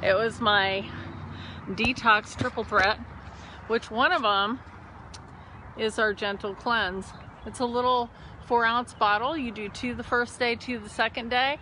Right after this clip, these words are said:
I did this one this morning, and you can see it's gentle. I'm not running back and forth to the bathroom. Feeling great, you guys. I can't wait to do it. It's a two-day Gentle Cleanse. I'm gonna do the second one tomorrow. Uh, I have my greens in the car with me,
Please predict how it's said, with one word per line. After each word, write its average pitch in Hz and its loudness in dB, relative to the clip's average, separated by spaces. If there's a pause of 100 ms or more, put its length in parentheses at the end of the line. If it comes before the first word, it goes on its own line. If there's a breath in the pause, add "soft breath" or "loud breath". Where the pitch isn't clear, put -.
(280 loud breath)
I 214 4
did 226 0
this 254 0
one 247 0
this 240 -4
morning, 254 0
and 233 -2
you 233 -2
can 240 -4
see 339 -2
it's 285 -2
gentle. 285 2
I'm 269 0
not 269 2
running 254 0
back 269 2
and 277 -4
forth 277 2
to 285 -6
the 277 -2
bathroom. 262 2 (1000 loud breath)
Feeling 262 4
great, 302 4
you 262 0
guys. 240 6
I 233 0
can't 220 0
wait 247 2
to 254 -2
do 226 4
it. 190 4
It's 208 -2
a 220 4
two-day 254 2
Gentle 233 0
Cleanse. 262 2
I'm 233 0
gonna 190 0
do 190 0
the 190 -4
second 240 -2
one 233 4
tomorrow. 220 4 (460 loud breath)
Uh, - 4
I 180 4
have 233 6
my 240 2
greens 233 0
in 233 0
the 214 -2
car 220 4
with 220 -2
me, 311 0